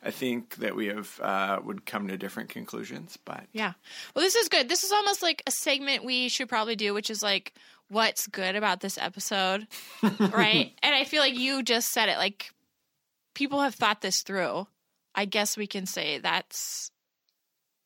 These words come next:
Speaker 2: a positive thing, in a way.
Speaker 1: So we're
Speaker 2: You
Speaker 1: gonna
Speaker 2: know?
Speaker 1: have this segment where <laughs> we have to try really hard to come up with
Speaker 2: I have
Speaker 1: something.
Speaker 2: something right off the bat.
Speaker 1: 'Kay.
Speaker 2: That was good.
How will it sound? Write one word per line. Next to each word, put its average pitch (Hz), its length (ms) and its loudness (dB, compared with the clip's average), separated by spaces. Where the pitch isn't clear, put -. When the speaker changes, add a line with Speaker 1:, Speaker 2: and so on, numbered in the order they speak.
Speaker 2:
a 208 40 -10
positive 214 500 2
thing, 190 200 -2
in 339 120 6
a 359 40 6
way. 262 440 4
Speaker 1:
So 180 140 6
we're 165 60 6
Speaker 2:
You 156 60 6
Speaker 1:
gonna 160 140 6
Speaker 2:
know? 156 100 8
Speaker 1:
have 139 80 4
this 139 160 4
segment 127 480 4
where 131 240 6
<laughs> - 40 0
we 170 160 8
have 151 280 6
to 139 140 6
try 139 360 6
really 127 520 6
hard 120 320 6
to 131 100 4
come 123 220 2
up 120 140 2
with - 40 2
Speaker 2:
I 277 100 6
have 453 80 4
Speaker 1:
something. 523 280 4
Speaker 2:
something 254 420 4
right 208 180 4
off 196 360 2
the 185 80 -6
bat. - 260 -2
Speaker 1:
'Kay. - 180 0
Speaker 2:
That 180 160 0
was 180 140 -4
good. - 300 -6